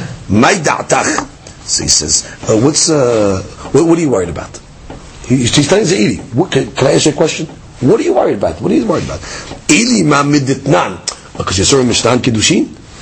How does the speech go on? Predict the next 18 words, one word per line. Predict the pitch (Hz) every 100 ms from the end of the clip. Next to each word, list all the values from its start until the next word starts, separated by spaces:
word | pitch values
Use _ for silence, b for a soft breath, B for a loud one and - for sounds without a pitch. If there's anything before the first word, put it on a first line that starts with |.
| B
"Asara | - 113 - 131 165 185
yuhasin | 185 147 - 120 - 135 131 131
alu | 117 127 135
mebabel." | 127 127 139 180 - - B B B -
Kohanim, | 240 247 170 143 143 175 202 196 196 196 180
Leviye, | 196 202 147 139 151 208 208 208 202
Yisrael, | 240 - 143 143 170 202 208
right? | 214 196
Mamzere, | 208 170 175 175
all | 190 226
these | 208 147
people | 226 240 196
over | 175 160
there. | 160 160 160 156 156 147 - B B B B
So | - - 143
therefore, | 165 202 135 180 233 226 175 165 160 156 - - - - - - - - - B B -
you | 151 185
think | - - 190 139 135 -